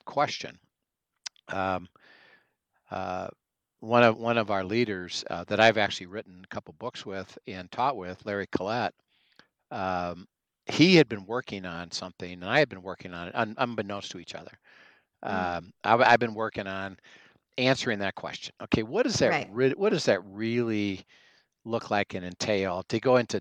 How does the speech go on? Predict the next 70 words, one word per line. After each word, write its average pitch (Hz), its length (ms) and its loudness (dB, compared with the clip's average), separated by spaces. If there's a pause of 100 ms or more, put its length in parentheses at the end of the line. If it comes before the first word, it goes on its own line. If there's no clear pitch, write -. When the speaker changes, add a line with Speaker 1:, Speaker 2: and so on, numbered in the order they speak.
(120)
Speaker 1:
depth 110 280 2
about 87 240 -8
it. 107 60 -6
We, 123 140 -4
and 120 120 -6
when 120 120 -4
we 120 80 -2
do 127 140 2
an 117 60 0
abiding, 117 400 6
we 98 140 -8
get 107 140 0
into 165 260 2
it, 98 80 -2
but 107 140 -2
we 113 100 -2
don't 110 160 -2
get 101 140 -2
into 101 260 -4 (100)
a, 87 60 -6
Speaker 2:
Mm-hmm. 85 100 -12
Speaker 1:
a, 87 240 -8
a 98 140 -8
very 98 240 -6
long 90 260 -8
depth, 107 160 0
Speaker 2:
And 220 100 -2
Speaker 1:
uh, 285 40 -2
Speaker 2:
it's - 120 -8
a 285 60 0
Speaker 1:
depth 208 120 0
of - 20 -14
Speaker 2:
question 254 440 -4
that - 160 -10
so 214 320 -4
many 185 280 -8
people 156 320 -8
have. - 440 -4
I 156 40 -10
Speaker 1:
Yeah. 135 220 10
<laughs> - 60 2
Speaker 2:
mean, 160 140 0
it's, - 280 -4
it's 185 180 -2
a 165 100 0
valid, 185 880 2 (320)
solid 190 560 2
question 165 400 -6
to 147 60 -4
press 143 280 -4
into, - 300 -12
Speaker 1:
Yeah, - 140 0
Speaker 2:
right? - 160 2
<laughs> - 20 2
Speaker 1:
absolutely, 247 360 0
yeah. - 160 -4 (140)
Uh, 92 340 -2
so - 140 0
he, 151 240 8
he 135 120 2
was 180 120 2
working, 120 260 -2
I 110 100 -2
was 131 160 -4
working 98 220 -8
on 92 140 -8
it, - 80 -8
and 98 100 -14
we 113 120 -2
were, 104 220 -4